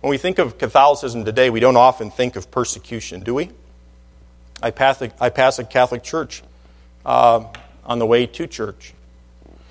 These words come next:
But Rome opposed, has always opposed this book in its entirety.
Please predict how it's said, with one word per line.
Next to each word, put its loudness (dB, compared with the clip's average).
But 2
Rome 6
opposed, 2
has 0
always 2
opposed -2
this 0
book 0
in 0
its -2
entirety. -2